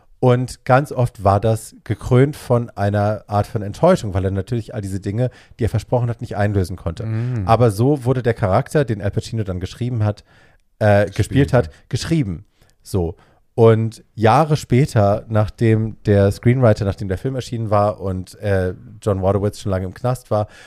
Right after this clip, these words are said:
Speaker 1: und die sich auf einer Convention treffen, ähm, lernt der Screenwriter Wardowitz in real life kennen, verbringt fünf Minuten mit ihm und sagt danach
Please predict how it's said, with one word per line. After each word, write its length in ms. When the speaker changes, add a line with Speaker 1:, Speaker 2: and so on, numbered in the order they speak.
Speaker 1:
und 180
die 60
sich 200
auf 100
einer 140
Convention 580
treffen, 640
ähm, 520
lernt 480
der 80
Screenwriter 680
Wardowitz 500
in 160
real 160
life 260
kennen, 320
verbringt 360
fünf 240
Minuten 260
mit 140
ihm 140
und 80
sagt 220
danach 380